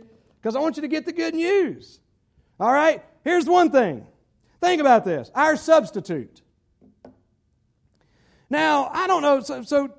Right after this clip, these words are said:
here's Chad Wendell. He is a U sixteen baseball coach. And, uh, and, and we got a, we got a good team. We got some good kids.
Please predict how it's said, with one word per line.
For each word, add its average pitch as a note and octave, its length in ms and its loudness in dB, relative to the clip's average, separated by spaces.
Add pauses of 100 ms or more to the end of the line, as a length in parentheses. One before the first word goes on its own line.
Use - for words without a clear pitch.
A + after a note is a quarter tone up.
here's D#4+ 280 -2
Chad A#3+ 460 2
Wendell. A#3 300 -2
He E4 200 -2
is C4+ 240 -4
a A3+ 240 -2 (240)
U C#4 160 2
sixteen C4+ 540 -4
baseball A#3 440 0
coach. A3+ 480 -8 (1080)
And, C4+ 240 -4
uh, C4 180 0
and, D4 180 -4
and D4 140 -6
we F4 100 -2
got D#4+ 200 4
a, - 20 0
we D4+ 160 -6
got D#4 160 0
a A#3 40 -6
good B3 240 -6
team. A3+ 180 -8
We A#3 80 -4
got C4 160 -4
some G#3+ 160 -10
good A#3+ 240 0
kids. G#3+ 540 -8